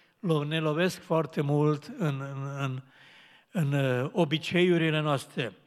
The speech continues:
Obiceiuri pe care noi nu, nu suntem singuri și Corintul a avut. Corintul, așa cum spuneam, era un, un oraș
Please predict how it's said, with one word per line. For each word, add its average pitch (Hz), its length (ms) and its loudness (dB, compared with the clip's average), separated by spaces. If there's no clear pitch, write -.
Obiceiuri 208 540 2
pe 277 100 -2
care 262 280 0
noi 254 200 0
nu, 254 260 0
nu 220 120 2
suntem 143 480 -4
singuri 139 640 -4
și - 220 -4
Corintul 160 500 0
a 113 40 -2
avut. 92 220 -12
Corintul, 269 440 4
așa 233 240 4
cum 233 160 0
spuneam, 180 500 0
era 180 320 4
un, 208 440 0
un 170 160 2
oraș 160 500 2